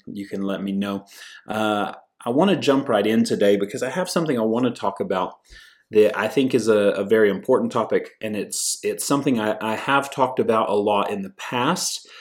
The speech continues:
but it hasn't really been a major theme of my preaching, my teaching for the last few years. But I feel like with a lot of the things going on in the world, it's coming full circle. It's coming back around.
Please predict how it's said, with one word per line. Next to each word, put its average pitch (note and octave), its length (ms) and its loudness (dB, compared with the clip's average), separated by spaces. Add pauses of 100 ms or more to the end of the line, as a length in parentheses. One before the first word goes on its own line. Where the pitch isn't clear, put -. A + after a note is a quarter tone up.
(300)
but B2 80 4
it A#2 120 4
hasn't F3 500 0
really C#3+ 460 6
been B2 200 4
a A2+ 60 4
major C3+ 640 4
theme C3 580 2
of G#2+ 340 -2
my G2 160 -2
preaching, B2 460 -2
my G2 160 -2
teaching A2+ 400 -2
for A2 80 -6
the G2+ 80 2
last G2+ 360 0
few F#2+ 140 -6
years. A#2+ 440 2
But G#2 160 -2
I G2+ 80 2
feel D#3 260 0
like C#3+ 220 2
with A2 160 -2
a G#2 60 0
lot G2 260 0
of A2+ 80 -2
the A#2 80 -2
things A2+ 320 -4
going G#2+ 280 0
on G#2 140 -4
in G#2 80 -4
the G2 80 -6
world, G#2+ 400 4
it's G#2+ 180 0 (520)
coming B2 340 2
full C#3+ 260 2
circle. G#2 540 0
It's - 220 -12
coming A#2+ 320 -2
back A2 240 2
around. G2+ 400 -2